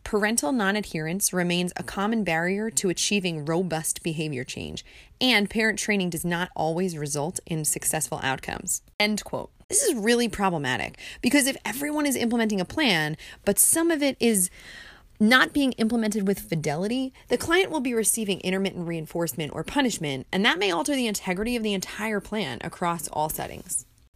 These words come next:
In her book, Autism in the Family, Doctor Kate Fisk states,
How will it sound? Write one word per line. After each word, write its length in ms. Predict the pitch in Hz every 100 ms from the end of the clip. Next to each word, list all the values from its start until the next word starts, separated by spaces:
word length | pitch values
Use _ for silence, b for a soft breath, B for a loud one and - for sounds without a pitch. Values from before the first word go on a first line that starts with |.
| _ - -
In 160 | 285
her 140 | 339 392
book, 340 | 190 175 -
Autism 400 | 175 185 208 196
in 80 | 190
the 80 | 165
Family, 520 | - 151 156 190 226 - -
Doctor 340 | 220 262 349
Kate 300 | - 208 185
Fisk 400 | - 160 - -
states, 680 | 240 - 185 110 - -